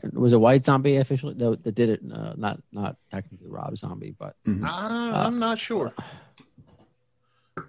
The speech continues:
Speaker 3: don't know off the top of my head. I'd have to Google it.
Speaker 1: Either way, like, that's expected from a band,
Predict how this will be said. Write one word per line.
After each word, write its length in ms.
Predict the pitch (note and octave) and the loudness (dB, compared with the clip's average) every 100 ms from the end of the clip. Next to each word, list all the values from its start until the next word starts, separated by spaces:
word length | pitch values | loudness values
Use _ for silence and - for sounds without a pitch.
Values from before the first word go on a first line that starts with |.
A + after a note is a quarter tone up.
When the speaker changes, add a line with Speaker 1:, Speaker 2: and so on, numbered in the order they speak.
| _ | _
Speaker 3:
don't 160 | D#3 E3 | -20 -14
know 60 | |
off 120 | C#3 A2+ | -14 -10
the 80 | - | -10
top 60 | G2+ | -8
of 60 | |
my 120 | A2+ A#2 | -10 -8
head. 240 | G#2+ A2 B2 | -8 -10 -12
I'd 80 | A#2+ | -10
have 140 | B2 | -12
to 60 | B2 | -10
Google 340 | B2 A#2+ F#2 | -12 -12 -12
it. 80 | G2 - _ _ _ _ _ _ _ _ _ _ | -14 -16 _ _ _ _ _ _ _ _ _ _
Speaker 1:
Either 260 | E3 D3+ C3+ | 8 10 10
way, 360 | B2+ B2 F#2 | 10 8 6
like, 200 | F#2+ F#2+ | 4 4
that's 220 | - A2 - | 4 2 2
expected 580 | - - G#2 - G2 | 0 2 0 2 -2
from 180 | - F2+ | -2 -6
a 20 | |
band, 520 | E2 F2 E2 - - | -2 -2 -2 -8 -12